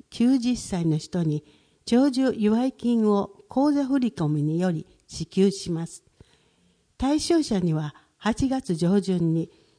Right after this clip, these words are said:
対象者の振込口座の確認のための文書、長寿祝い金振込申出書を住民票の住所へ送付済みです。対象者の条件は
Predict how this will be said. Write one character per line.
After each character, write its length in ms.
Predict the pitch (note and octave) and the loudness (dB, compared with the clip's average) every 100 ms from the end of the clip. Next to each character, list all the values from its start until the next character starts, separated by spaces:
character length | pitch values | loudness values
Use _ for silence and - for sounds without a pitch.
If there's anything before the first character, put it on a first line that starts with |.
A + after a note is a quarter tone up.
| _ | _
対 220 | A#3 B3+ | -2 -2
象 240 | - B3 G#3+ | 0 0 0
者 180 | F3 | -2
の 220 | D#3+ D#3+ - _ _ | -2 -2 -6 _ _
振 120 | - | 0
込 400 | C4 D4 D4 C#4+ | 2 4 4 2
口 220 | C#4+ C#4+ | 2 0
座 140 | A#3 F#3 | 2 2
の 120 | D3+ | 0
確 300 | F3+ F3+ G#3+ | -4 -2 0
認 180 | G#3+ G#3 | 2 2
の 140 | G3+ | 0
た 140 | G3+ G3 | 0 0
め 120 | F#3+ | 0
の 140 | F#3 | 0
文 240 | F3 F#3 D3 | 2 0 0
書、 300 | - D3+ - _ _ _ _ _ | -6 -12 -12 _ _ _ _ _
長 280 | A#3+ C4 C4+ | 4 6 6
寿 380 | A3+ A#3+ A3+ - | 2 0 0 -2
祝 280 | G#3 A#3 C4 | -2 2 2
い 80 | C#4 | 0
金 280 | - B3 A#3+ | -2 -2 0
振 120 | G#3+ | 0
込 640 | B3 D4 C4+ C4 A#3+ B3 C4 | 0 2 2 2 2 2 0
申 220 | - B3 | -2 -4
出 120 | A#3 | -2
書 280 | A3 G#3 G3 | -2 -2 -2
を 100 | G3 - _ _ F3+ | -2 -8 _ _ 0
住 220 | A#3+ C#4 | 2 2
民 300 | C4+ C4+ B3+ | 2 2 0
票 320 | - B3+ A#3+ | -2 0 0
の 260 | A3 A3 - | 0 -2 -2
住 260 | G3+ C4+ B3 | -2 0 0
所 240 | - D#3 | -2 -4
へ 80 | D#3+ | -4
送 280 | - F#3+ G#3 | -4 -4 -4
付 200 | - F3+ | -6 -8
済 140 | F3+ | -4
み 120 | F3 | -4
で 140 | E3 E3 | -4 -8
す。 180 | - - _ _ _ _ _ _ _ _ _ - | -12 -20 _ _ _ _ _ _ _ _ _ -4
対 220 | C4 D#4 | 0 0
象 240 | - D4 | 0 0
者 160 | B3+ F#3 | 2 0
の 120 | E3 | 0
条 220 | D#3 G3 | 2 2
件 320 | G#3 G#3 E3 C#3+ | 2 0 0 0
は 180 | C#3+ | -4